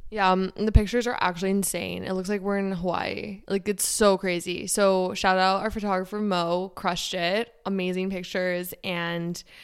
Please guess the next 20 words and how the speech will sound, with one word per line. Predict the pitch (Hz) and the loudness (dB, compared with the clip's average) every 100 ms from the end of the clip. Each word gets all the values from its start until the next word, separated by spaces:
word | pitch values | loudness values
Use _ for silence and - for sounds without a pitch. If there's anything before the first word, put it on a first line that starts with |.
| - - | -16 0
it | 254 | 2
was, | 302 | 4
like, | 381 415 | 2 2
such | - - 185 180 - - | 2 4 2 2 -6 -4
just | 202 - | -4 -2
an | 226 - | -4 -4
absolutely | 175 - 185 180 | -6 -4 -6 -4
amazing | 175 175 | -4 -4
day. | 175 165 170 | -4 -4 -4
Shout | 170 175 170 | -2 -2 0
out | 170 | -2
Josh | 180 160 170 - - | -2 -2 -2 -6 -6
and | 175 | -4
Olivia | 175 170 165 160 | -2 -2 -2 -2
for | 165 - | -4 -8
also | - 170 165 175 175 | -4 -6 -4 -10 -10
being, | 175 - | -12 -12
like, | - - - | -12 -14 -12
so | - - 190 190 185 - | -8 -2 2 2 2 -2
amazing | 190 180 170 175 175 175 | -6 -4 -4 -4 -4 -8